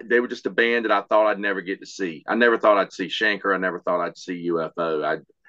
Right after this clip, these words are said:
uh, this is, you know, late nineties or mid nineties, nineteen ninety-five or nineteen ninety-three, I guess it was. Was it three or four that the, uh, Walk on Water album came out? Do you remember,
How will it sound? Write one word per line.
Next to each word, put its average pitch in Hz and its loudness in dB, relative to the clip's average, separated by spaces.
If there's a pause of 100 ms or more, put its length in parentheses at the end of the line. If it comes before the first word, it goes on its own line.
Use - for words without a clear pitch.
(420)
uh, 87 -2
this 92 -2
is, 87 -4
you 95 0
know, 87 4
late 87 0
nineties 87 -4
or 95 2
mid 101 0
nineties, 80 -6 (260)
nineteen 123 2
ninety-five 104 4 (220)
or 104 2
nineteen 127 0
ninety-three, 120 -2
I 92 2
guess 90 -6
it 95 -12
was. 92 -6
Was 87 -8
it 82 -8
three 139 4
or 123 4
four 120 6
that 95 2
the, 92 2
uh, 87 0
Walk 98 -4
on 92 -4
Water 90 0
album 78 -6
came 82 -10
out? 80 -4
Do 90 -10
you 90 -4
remember, 92 0